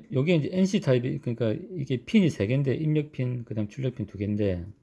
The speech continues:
우리가 이제 요런 걸 볼 때는 엔씨 핀이 얘고 엔오 핀이 얘다 이렇게 이제, 이제 우리가 사양수에 명기가 되어 있죠. 그러면은 아, 내가 전기를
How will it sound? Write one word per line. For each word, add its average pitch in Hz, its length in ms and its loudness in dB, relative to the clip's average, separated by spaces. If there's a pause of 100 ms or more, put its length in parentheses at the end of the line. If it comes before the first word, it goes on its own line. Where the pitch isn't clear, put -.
(1400)
우리가 147 220 8
이제 127 300 4
요런 165 200 6
걸 160 120 6
볼 110 140 2
때는 139 520 0 (500)
엔씨 170 340 0
핀이 131 340 2
얘고 131 540 2
엔오 131 220 0
핀이 113 280 -2 (720)
얘다 113 220 2
이렇게 123 260 -2
이제, 101 200 -4 (800)
이제 110 320 0
우리가 113 220 0
사양수에 165 360 4
명기가 120 320 2
되어 113 140 -2
있죠. 95 220 -8
그러면은 139 640 0 (600)
아, 110 300 2
내가 98 220 2
전기를 113 800 2